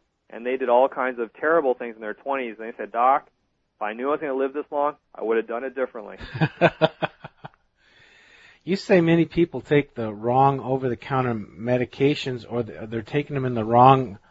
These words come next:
Speaker 2: amounts. Uh, how can people avoid this?
Speaker 1: Well, you know, it's, it's quite simple. People often equate two things. Number one, they assume that, um, over-the-counter medications are safe, and they are when they're taken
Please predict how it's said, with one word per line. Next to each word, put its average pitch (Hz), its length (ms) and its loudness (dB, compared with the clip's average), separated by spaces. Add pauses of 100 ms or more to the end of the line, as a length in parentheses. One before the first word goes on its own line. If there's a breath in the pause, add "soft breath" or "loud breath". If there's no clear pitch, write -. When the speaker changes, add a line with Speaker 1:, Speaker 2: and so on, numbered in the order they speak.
(120 soft breath)
Speaker 2:
amounts. 107 680 0 (600 soft breath)
Uh, 110 320 4
how 143 200 4
can 147 200 -2
people 147 360 0
avoid 113 420 2
this? - 340 -16 (920)
Speaker 1:
Well, 170 480 8
you 170 120 -6
know, 170 360 4 (180)
it's, 160 260 -2
it's 160 300 -4
quite 190 280 2
simple. 175 420 2 (320)
People 220 340 2
often 196 260 6
equate 165 460 -4
two 175 140 -2
things. 123 400 -8
Number 175 200 -4
one, 190 200 0
they 151 200 -4 (120)
assume 190 340 -4 (760)
that, 127 360 2
um, 117 160 -4
over-the-counter 147 460 0
medications 120 560 -6
are 117 180 -2
safe, 110 240 -4 (400)
and 117 160 -8
they 131 120 -2
are 202 280 2 (560)
when 139 140 -6
they're 139 80 2
taken 151 560 -2